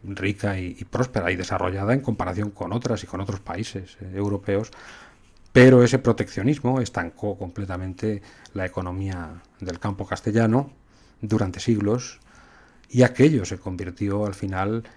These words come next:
en algo que lastró el desarrollo económico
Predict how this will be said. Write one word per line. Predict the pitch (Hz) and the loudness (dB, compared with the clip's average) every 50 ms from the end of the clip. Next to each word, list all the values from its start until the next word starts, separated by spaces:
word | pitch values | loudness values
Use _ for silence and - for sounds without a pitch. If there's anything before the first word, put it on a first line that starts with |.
| - _ - | -20 _ -8
en | 104 98 101 | -6 -2 0
algo | 101 107 117 120 113 113 110 113 | 0 2 2 2 2 2 0 0
que | - - 104 95 98 113 113 - _ _ _ _ _ _ _ _ _ - | -2 -6 -8 -8 -8 -8 -12 -16 _ _ _ _ _ _ _ _ _ -10
lastró | - 98 92 - - - - 104 92 95 - - - - - _ _ _ _ - | -6 -6 -4 -4 -4 -2 -2 -2 -2 -4 -8 -16 -20 -20 -20 _ _ _ _ -12
el | 104 95 | -10 -10
desarrollo | 90 90 - - 90 - 90 85 90 | -10 -10 -10 -8 -8 -8 -8 -8 -10
económico | 85 - - 92 90 87 87 90 90 - 98 90 85 85 85 | -12 -12 -12 -12 -10 -10 -10 -10 -10 -10 -10 -10 -10 -12 -14